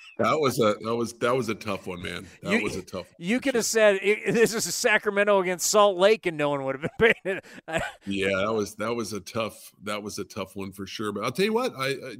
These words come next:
Speaker 1: Mueller in the second game, he, he settled in, five innings, four runs, and, I mean, you're facing DeGrom. What are you gonna do?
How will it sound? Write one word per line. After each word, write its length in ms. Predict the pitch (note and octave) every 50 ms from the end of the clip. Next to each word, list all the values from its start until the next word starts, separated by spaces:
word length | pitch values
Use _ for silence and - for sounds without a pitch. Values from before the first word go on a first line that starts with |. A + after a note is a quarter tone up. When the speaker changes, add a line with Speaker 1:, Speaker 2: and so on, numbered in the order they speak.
| C3 C#3+
Speaker 1:
Mueller 420 | B2+ A#2 A#2+ D3 G3+ A3 G#3 F3+ D#3+
in 100 | D3+ D3
the 80 | C3+
second 300 | B2 - F3+ E3+ E3 D#3
game, 460 | C3 D3+ F3 F#3 F3+ E3+ D#3 D#3 C#3+ - _ _ _ _ _ _ _ _ _ _ _ _ _ _ _ _ _ -
he, 280 | B2+ B2+ D3+ E3 E3
he 220 | - - D3+ E3 D3+
settled 800 | - - - - C#3+ C#3+ - _ _ _ - D#3 D#3 D3+ D3+
in, 220 | D#3+ E3 F3+ E3+ C#3+
five 300 | - C3+ C3 C3+ C#3+ D#3
innings, 220 | D3+ D#3 C#3+ -
four 240 | - - D3 D3 C#3+
runs, 300 | C#3+ C#3+ D#3 E3+ D#3 B2+
and, 200 | A2+ A2 A#2 A#2 -
I 40 | C3+ B2+
mean, 120 | B2+ C3
you're 100 | C#3 B2+
facing 320 | - - E3+ D#3 - - G#2+
DeGrom. 380 | G2+ F2 G#2+ A2+ G#2 F#2 F2 F#2
What 80 | G2 F#2+
are 40 | G2
you 60 | G2
gonna 120 | F#2+ F2
do? 240 | F2 - G2 D#2+